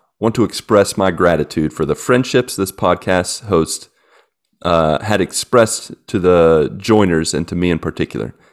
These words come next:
It is my pleasure to listen every week, follow up with the shenanigans in your lives. We laugh, we cry, sweat, and dream together." <laughs> Sweat together.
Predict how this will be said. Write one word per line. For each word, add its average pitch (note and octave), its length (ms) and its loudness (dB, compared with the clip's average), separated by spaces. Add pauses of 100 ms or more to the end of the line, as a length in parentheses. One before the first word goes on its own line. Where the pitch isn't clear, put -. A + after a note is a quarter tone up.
(120)
It A2+ 80 4
is A#2 140 4
my A#2 120 4
pleasure A2+ 360 0
to F#2+ 80 0
listen G#2 420 0
every C#3 240 4
week, F#2+ 240 2
follow C3 320 4
up - 140 2
with G#2+ 100 0
the - 80 -6
shenanigans B2+ 720 0
in B2 60 0
your A2+ 100 2
lives. D#2+ 400 0
We E2 80 -2
laugh, A2+ 340 0
we D2+ 80 -6
cry, F2+ 440 0 (360)
sweat, - 560 2 (140)
and F#2+ 180 2
dream G2 340 2
together." D2+ 440 0 (420)
<laughs> - 640 -4
Sweat - 420 -12
together. - 340 -10